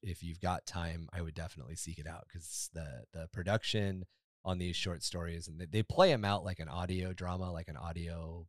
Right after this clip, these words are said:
book. They get different actors to act out stuff, but basically, um, some Hormagaunts get the, get left on a planet. Uh,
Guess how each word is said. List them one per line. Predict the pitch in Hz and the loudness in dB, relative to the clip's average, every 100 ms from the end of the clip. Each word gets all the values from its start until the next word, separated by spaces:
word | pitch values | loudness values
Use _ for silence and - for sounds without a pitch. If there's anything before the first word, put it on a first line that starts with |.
| - | -6
book. | 90 - - _ _ _ - | -6 -8 -16 _ _ _ -8
They | 87 | -6
get | 82 71 | -6 -2
different | 92 - 82 | -2 -2 -4
actors | 90 87 - 82 80 | -4 -4 -4 -4 -4
to | 71 | -4
act | 82 - | -4 -4
out | 80 - | -8 -6
stuff, | - 85 - | -6 -6 -6
but | 82 | -4
basically, | 87 117 - 107 98 92 90 87 - _ _ _ - | 4 6 6 2 2 0 2 -2 -6 _ _ _ -6
um, | 87 80 78 69 | -2 -2 -4 -6
some | - 87 - | -6 -6 0
Hormagaunts | 120 107 92 85 80 69 - - - _ _ _ _ _ - | 2 2 0 0 -2 -4 -4 -4 -6 _ _ _ _ _ -10
get | 78 | -4
the, | 92 92 - - | -2 -2 -4 -4
get | 98 - | -2 0
left | 95 90 - | 0 0 0
on | 90 | -4
a | 71 | -4
planet. | - 85 76 65 - _ _ _ _ _ _ - | -8 -6 -6 -8 -12 _ _ _ _ _ _ -8
Uh, | 82 | -8